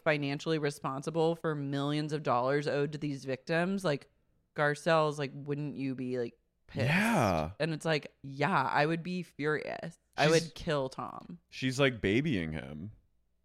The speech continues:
Speaker 1: Yeah, and protecting him and protecting herself. It's like, it's very, it's a strange reaction.
Speaker 2: I'd be like, "This fucking piece of shit is putting me,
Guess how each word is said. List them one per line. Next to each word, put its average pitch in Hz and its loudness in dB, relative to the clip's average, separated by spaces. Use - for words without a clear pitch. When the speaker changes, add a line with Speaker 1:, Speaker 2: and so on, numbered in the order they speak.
Speaker 1:
Yeah, 175 4
and 143 -2
protecting 156 -2
him 139 0
and 139 -2
protecting 147 -4
herself. 131 -2
It's 139 -8
like, 143 0
it's 143 -10
very, 151 4
it's - -14
a 147 -6
strange 143 -4
reaction. - -8
Speaker 2:
I'd 123 4
be 143 6
like, 135 6
"This 127 -2
fucking - 0
piece 98 -6
of 101 -6
shit 80 -2
is 101 -4
putting 95 0
me, 92 -2